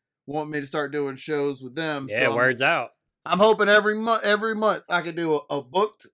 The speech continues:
Speaker 1: monthly show every weekend. <laughs> I can host a booked monthly show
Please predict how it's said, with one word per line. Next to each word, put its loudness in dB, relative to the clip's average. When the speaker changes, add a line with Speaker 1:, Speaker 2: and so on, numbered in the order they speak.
Speaker 1:
monthly -2
show 2
every -2
weekend. -8
<laughs> -10
I 4
can 2
host 6
a -2
booked 0
monthly -2
show 0